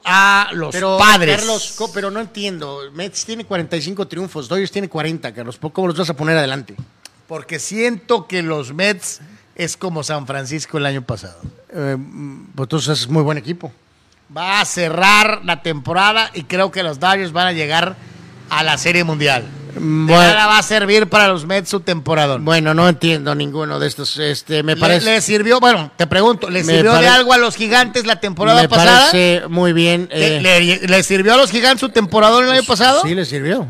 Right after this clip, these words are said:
Speaker 1: ¿Para
Speaker 2: Sí,
Speaker 1: qué?
Speaker 2: sí, le sirvió.
Speaker 1: ¿Quién llegó a la Serie Mundial?
Speaker 2: Pues ganaron el título divisional.
Speaker 1: ¿Quién llegó a la Serie Mundial?
Speaker 2: Bueno, eso es irrelevante
Speaker 1: No, no
Speaker 2: ahorita.
Speaker 1: es irrelevante.
Speaker 2: Eh,
Speaker 1: Para
Speaker 2: bueno.
Speaker 1: variar, le acabo de dar, sacar el relleno. Eh, eh, eh,
Speaker 2: No.
Speaker 1: de nada sirve que los Mets sean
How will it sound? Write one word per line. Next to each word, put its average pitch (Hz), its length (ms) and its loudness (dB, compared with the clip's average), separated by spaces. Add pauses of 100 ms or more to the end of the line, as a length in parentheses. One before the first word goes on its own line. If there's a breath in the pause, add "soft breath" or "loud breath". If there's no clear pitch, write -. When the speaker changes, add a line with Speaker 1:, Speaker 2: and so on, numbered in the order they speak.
(160)
Speaker 1:
¿Para 147 140 -10
Speaker 2:
Sí, 196 120 -2
Speaker 1:
qué? 127 60 -8
Speaker 2:
sí, 156 140 -8
le 165 80 -6
sirvió. 147 420 -6
Speaker 1:
¿Quién 180 140 -2
llegó 240 120 6
a 262 40 6
la 226 60 2
Serie 240 120 2
Mundial? 233 240 2
Speaker 2:
Pues 127 80 -8
ganaron 165 340 0
el 143 80 -6
título 170 300 -4
divisional. 147 640 -6
Speaker 1:
¿Quién 180 240 -2
llegó 208 200 4
a 196 40 6
la 196 80 4
Serie 202 160 -2
Mundial? 220 240 -4
Speaker 2:
Bueno, 170 240 -2
eso 170 160 -4
es - 80 -8
irrelevante 180 400 0
Speaker 1:
No, 170 60 2 (100)
no 190 60 2
Speaker 2:
ahorita. 202 40 4
Speaker 1:
es 190 80 0
irrelevante. 254 560 4 (180 loud breath)
Speaker 2:
Eh, 160 260 -4
Speaker 1:
Para 220 260 4
Speaker 2:
bueno. 226 160 2
Speaker 1:
variar, 285 440 6 (240 loud breath)
le 202 180 2
acabo 277 560 4
de 233 180 4
dar, 240 300 4
sacar 240 340 2
el 262 120 0
relleno. 214 720 2 (280 loud breath)
Eh, 180 180 -6
eh, 196 220 -2
eh, 190 100 0
Speaker 2:
No. 196 140 -4
Speaker 1:
de 175 320 -12
nada 294 300 2
sirve 294 320 2
que 226 120 0
los 208 160 -2
Mets 220 200 -4
sean 220 340 2